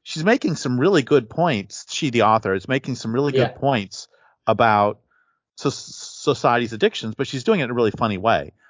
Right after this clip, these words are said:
Speaker 1: So
Speaker 2: Yeah.
Speaker 1: again, is this just because you're funny and this is who you are, or is this in addition? Do you think that humor is really important to try to, I guess the, the, I'm gonna, I'm gonna pretend I'm from England for a second to,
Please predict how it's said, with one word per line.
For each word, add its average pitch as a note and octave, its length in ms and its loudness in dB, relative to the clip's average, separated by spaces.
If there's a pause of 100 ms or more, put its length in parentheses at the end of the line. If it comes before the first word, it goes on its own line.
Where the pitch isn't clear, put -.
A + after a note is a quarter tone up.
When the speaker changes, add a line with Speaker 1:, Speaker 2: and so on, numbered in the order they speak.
(140)
Speaker 1:
So B2+ 300 4
Speaker 2:
Yeah. B2 140 0 (160)
Speaker 1:
again, B2+ 340 2
is A#2+ 120 -2
this D#3+ 220 -8
just - 240 -6
because F#3+ 300 -4
you're D#3+ 100 -2
funny D3 300 0
and C#3+ 100 -2
this C3 140 -10
is B2+ 100 -16
who D3 80 -6
you B2+ 200 -2
are, B2 320 4 (240)
or A#2 160 4
is A2+ 180 2
this A#2 360 -4
in A#2+ 120 0
addition? G2+ 720 0 (500)
Do B2 80 -2
you B2 100 2
think C3+ 320 -2
that G#2+ 220 2 (200)
humor C#3+ 400 -2
is G2+ 160 -2
really A#2+ 220 2
important G#2 500 -2
to G#2+ 100 -2
try G#2+ 260 0
to, F#2 240 0 (720)
I A2 80 0
guess B2+ 280 0
the, G#2 320 -2 (100)
the, G2 220 0 (120)
I'm A2 100 -2
gonna, G#2+ 220 -2
I'm G#2+ 100 -4
gonna G2 140 -2
pretend A2+ 420 -4
I'm G#2 160 2
from G#2 160 -8
England G#2+ 340 -4
for G2+ 80 -4
a F#2 60 -2
second F#2+ 460 -6
to, F#2+ 340 -2